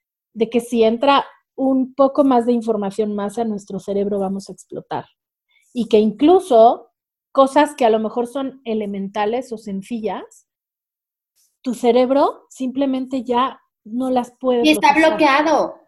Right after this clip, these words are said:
Speaker 1: Entonces, ahí es donde es como un oasis encontrar a alguien que, que de verdad te pueda, te pueda acompañar, te pueda incluso traducir, te pueda decir,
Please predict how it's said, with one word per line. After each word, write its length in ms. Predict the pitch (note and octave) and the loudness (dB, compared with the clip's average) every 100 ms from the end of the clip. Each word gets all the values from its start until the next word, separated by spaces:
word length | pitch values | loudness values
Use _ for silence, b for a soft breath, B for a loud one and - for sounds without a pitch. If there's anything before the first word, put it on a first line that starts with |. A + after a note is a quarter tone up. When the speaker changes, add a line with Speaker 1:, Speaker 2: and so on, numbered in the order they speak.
| _ _ b b b | _ _ b b b
Speaker 1:
Entonces, 520 | B3+ A#3 C4 - F4+ F4+ B B - | -10 0 0 4 2 2 B B 0
ahí 280 | C4 C#4 C#4+ | 4 6 4
es 140 | C#4+ | 4
donde 600 | D#4+ D#4+ C4+ A#3 A3 - _ _ _ _ _ - | 0 0 2 2 2 -4 _ _ _ _ _ -2
es 220 | C4+ C4+ | -2 0
como 240 | D4+ C4+ | 2 2
un 120 | C#4+ | 2
oasis 580 | C#4+ C#4+ D4+ D4+ B3 A#3+ | 2 2 0 -2 -6 -4
encontrar 640 | A3+ A3 A3+ A3+ B3+ B3+ - - | -4 -2 -4 0 0 -2 -8 -6
a 100 | B3 | -2
alguien 540 | D#4+ C4+ G#3 G#3+ F#4+ _ _ | 0 0 -2 -4 -10 _ _
que, 280 | - A3 - | -2 -2 -2
que 140 | - A3+ | -2 0
de 120 | A3+ | 2
verdad 520 | A3 A3 A3+ A#3 C4 C4 b b b b _ _ | 0 0 2 2 0 -6 b b b b _ _
te 100 | A#3+ | -8
pueda, 680 | A#3+ B3 A#3+ A#3 A#3+ A#3 A#3 _ _ _ | -2 2 4 4 2 0 -6 _ _ _
te 100 | A#3 | -4
pueda 220 | B3+ C4 | -2 0
acompañar, 800 | B3+ G#3+ G#3 G3+ G#3+ A3 G3+ - _ _ | 0 -4 -4 -4 -2 -4 -6 -14 _ _
te 100 | A#3+ | -2
pueda 300 | A#3+ A#3+ C4+ | 4 4 4
incluso 500 | B3+ C4 A#3+ C#4+ - | 2 0 4 2 4
traducir, 640 | A3 G#3 G3+ G3+ A#3+ A3+ A3+ | 2 2 -2 -2 -2 -2 -2
te 100 | G#3 | 0
pueda 300 | A#3 A#3 B3+ | 2 2 2
decir, 400 | A3 A#3+ A#3+ | 0 -2 -4